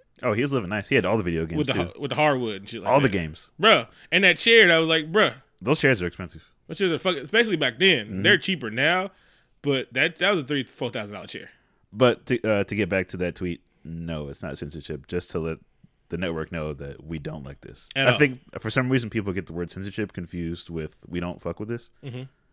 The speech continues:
Speaker 1: It's not a, it's
Speaker 2: Censorship is what y'all wanted to do the N W A and Two Live Crew in the nineties. That's censorship. That's censoring someone's art and shit like that. This is saying, "You know what? We really don't wanna fuck with y'all. We really don't want y'all to do this shit.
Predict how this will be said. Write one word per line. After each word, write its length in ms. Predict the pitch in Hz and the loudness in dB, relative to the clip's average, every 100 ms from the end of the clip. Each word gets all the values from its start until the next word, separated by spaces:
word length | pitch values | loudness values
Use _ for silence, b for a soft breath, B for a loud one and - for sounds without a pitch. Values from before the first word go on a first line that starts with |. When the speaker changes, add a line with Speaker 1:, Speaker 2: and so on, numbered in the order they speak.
| _ _ _ | _ _ _
Speaker 1:
It's 140 | 90 107 | -12 -2
not 140 | 110 | 4
a, 40 | |
it's 120 | 220 220 | 4 4
Speaker 2:
Censorship 340 | 277 262 214 | 2 2 2
is 100 | 185 | 0
what 160 | 190 170 | 0 2
y'all 180 | 175 | 2
wanted 200 | 175 165 | 2 -2
to 100 | 151 | -4
do 160 | 147 151 | -2 0
the 100 | 139 | 0
N 120 | 139 147 | -2 0
W 340 | 139 131 135 | 0 0 -2
A 100 | 127 | -4
and 80 | 120 | -4
Two 100 | 135 | -4
Live 200 | 120 110 | -4 -6
Crew 140 | 135 | -6
in 80 | 120 | -8
the 60 | 101 | -8
nineties. 400 | 110 95 - _ _ _ _ _ _ _ | -10 -10 -14 _ _ _ _ _ _ _
That's 200 | 165 151 | 0 2
censorship. 460 | 147 107 - - - _ _ _ _ _ _ _ _ _ _ _ _ _ | -2 -8 -12 -20 -20 _ _ _ _ _ _ _ _ _ _ _ _ _
That's 200 | 135 147 | -6 -2
censoring 460 | 175 147 151 139 127 | -2 -2 -2 -4 -4
someone's 380 | 139 127 117 | -8 -8 -8
art 220 | 117 101 101 | -8 -10 -12
and 120 | 104 | -14
shit 140 | 127 | -12
like 160 | 107 98 | -12 -12
that. 220 | 104 90 _ _ _ _ _ _ | -14 -14 _ _ _ _ _ _
This 260 | 185 247 | 4 4
is 100 | 202 | 0
saying, 300 | 208 202 202 | 0 2 2
"You 60 | 226 | 2
know 220 | 233 233 | 2 2
what? 80 | 208 | 2
We 120 | 190 | 0
really 220 | 254 240 233 | 0 2 2
don't 140 | 226 | 2
wanna 120 | 220 | 2
fuck 260 | 214 240 226 | 0 -2 0
with 120 | 196 | -2
y'all. 220 | 160 110 | 0 0
We 140 | 123 175 | -2 -4
really 440 | 156 151 180 175 | -4 0 6 8
don't 140 | 165 151 | 8 4
want 120 | 139 | 2
y'all 100 | 135 | -2
to 60 | 127 | -2
do 140 | 135 | -2
this 140 | 120 | -4
shit. 240 | - 113 | -4 -6